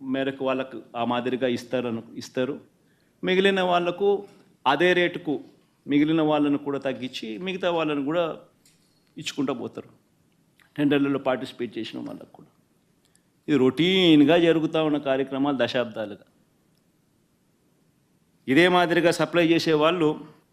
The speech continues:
సప్లై చేస్తూ పోతున్నారు. సప్లై చేసే మెకానిజంలో కూడా రోబస్ట్ పద్ధతులు ఉన్నాయి. ఎవరైతే క్వాలిఫై అవుతారో వాళ్ళు,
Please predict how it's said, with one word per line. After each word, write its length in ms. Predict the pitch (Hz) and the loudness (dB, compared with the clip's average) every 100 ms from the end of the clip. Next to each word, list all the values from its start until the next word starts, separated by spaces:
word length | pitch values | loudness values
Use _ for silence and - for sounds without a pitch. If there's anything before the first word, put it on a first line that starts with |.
| _ _ _ _ _ _ _ - | _ _ _ _ _ _ _ -6
సప్లై 380 | 143 135 147 143 | -4 2 2 4
చేస్తూ 340 | 147 147 160 | 4 2 0
పోతున్నారు. 520 | 156 156 165 165 160 - - _ _ _ _ _ _ - | 0 0 0 -4 -6 -12 -20 _ _ _ _ _ _ -16
సప్లై 500 | - 143 - 190 214 208 | -2 -2 0 2 2 4
చేసే 240 | 190 190 | 4 4
మెకానిజంలో 760 | 160 143 175 170 170 151 139 127 | 2 0 2 4 4 4 4 2
కూడా 300 | - 123 110 - _ _ 117 | 0 -4 -4 -6 _ _ -8
రోబస్ట్ 580 | 107 156 175 170 - | 0 2 2 0 -4
పద్ధతులు 360 | 127 120 123 120 | -8 -6 -8 -8
ఉన్నాయి. 240 | 110 - _ _ _ _ _ _ _ _ _ _ _ _ _ _ _ _ _ _ _ _ - | -10 -14 _ _ _ _ _ _ _ _ _ _ _ _ _ _ _ _ _ _ _ _ -4
ఎవరైతే 560 | 127 151 165 170 165 180 | 0 2 4 2 2 2
క్వాలిఫై 540 | - 151 160 156 170 | 4 2 2 0 -2
అవుతారో 480 | 156 156 156 151 151 | -2 -2 -2 0 0
వాళ్ళు, 320 | 147 143 127 | 2 0 -2